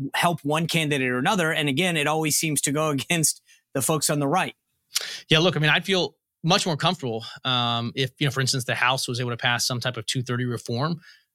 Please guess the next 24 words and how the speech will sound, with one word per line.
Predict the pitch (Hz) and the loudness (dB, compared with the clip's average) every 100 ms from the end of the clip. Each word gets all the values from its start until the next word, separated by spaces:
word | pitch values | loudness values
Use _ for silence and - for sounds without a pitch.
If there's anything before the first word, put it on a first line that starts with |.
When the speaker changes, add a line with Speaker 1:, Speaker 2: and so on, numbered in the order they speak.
| - | -2
Speaker 2:
uh, | 117 107 107 - | 0 2 0 -2
early | 127 131 123 120 120 | -2 0 0 0 0
next | 127 123 - | 0 0 -2
year | 117 135 139 | -2 0 0
in | |
twenty | 117 123 120 | -2 -2 -4
twenty-four. | 120 113 - 139 | -4 -4 -2 0
I | 120 | 0
feel | 117 120 | 0 -4
more | 110 | -2
comfortable, | - 123 127 120 117 - - - _ | -2 -2 0 0 0 -4 -18 -20 _
uh, | 117 110 107 98 | 2 4 2 0
if | 120 - | -2 -2
there | 120 | -2
was | 117 | 0
some | 113 - | 0 0
action | 120 - 127 | 0 0 -4
taken | 117 117 123 | -4 -4 -4
on | 113 110 101 | -4 -6 -4
TikTok, | 135 117 139 139 165 _ _ _ - | -4 0 0 0 -2 _ _ _ -2
uh, | 123 117 | 2 2
by | 110 123 | 2 2
the | 117 | 2
House, | 117 123 143 - | 0 2 0 -2